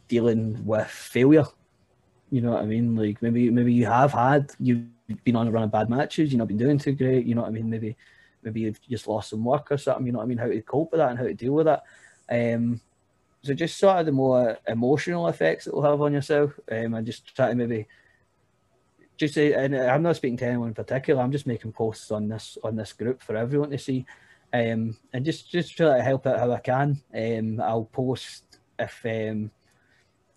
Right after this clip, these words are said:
if there's any promoters and stuff that I talk to or that are in the group themselves and that kind of thing, and they are willing to take some resumes or look at some footage or whatever from people on the group, or if I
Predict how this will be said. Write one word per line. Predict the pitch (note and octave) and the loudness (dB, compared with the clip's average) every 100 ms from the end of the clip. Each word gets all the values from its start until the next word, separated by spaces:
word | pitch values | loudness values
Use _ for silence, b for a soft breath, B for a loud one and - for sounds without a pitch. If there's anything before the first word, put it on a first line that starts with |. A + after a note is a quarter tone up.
| _ | _
if | - | -6
there's | C3 B2+ | -2 0
any | B2 | -2
promoters | - A2+ B2 A#2+ B2 B2 | -4 -4 -2 -2 -2 -4
and | A2+ | -6
stuff | B2 A#2+ | -6 -4
that | - | -4
I | A2+ | -4
talk | A#2+ A#2+ - | -4 -6 -6
to | A#2 A#2+ A2+ | -8 -6 -6
or | G#2+ | -6
that | A2 - | -6 -6
are | A2 | -2
in | A#2 A#2 | -2 -2
the | |
group | A2+ A#2+ - | -2 -6 -6
themselves | A2+ A2 G#2+ A2+ A#2 A#2 - | -12 -10 -6 -4 -4 -6 -8
and | A2+ | -8
that | A#2 | -6
kind | C3+ B2 | -6 -6
of | |
thing, | B2+ A#2+ A#2+ A2+ | -6 -4 -4 -4
and | G#2+ b b b A2 | -8 b b b -4
they | A#2 | 0
are | A2+ | 0
willing | A2 A2+ A2+ A2+ - | 0 -2 -2 -4 -4
to | A#2 A2+ A2 A2 G#2 _ _ _ _ _ _ | -6 -4 -4 -6 -10 _ _ _ _ _ _
take | - B2 | -8 -6
some | - A2+ | -6 -4
resumes | A2+ A#2 B2 B2 B2 A#2 | -4 -2 -2 -2 -2 -2
or | A2 | -4
look | A2+ - | -6 -8
at | - | -12
some | A2 | -12
footage | - B2 A2 A#2+ A#2+ A#2+ | -10 -6 -4 -2 -4 -4
or | A#2 | -4
whatever | A#2 A#2 A#2+ | -4 -4 -6
from | A2+ A#2 A2 A2 G#2+ | -8 -6 -6 -6 -8
people | B2 - A#2+ | -8 -6 -4
on | A#2 | -4
the | A2 | -4
group, | G#2+ A2+ - _ - | -4 -4 -4 _ -8
or | A2 G#2+ - B B B | -6 -6 -10 B B B
if | B2 A#2+ | -6 0
I | B2 A#2 | 2 0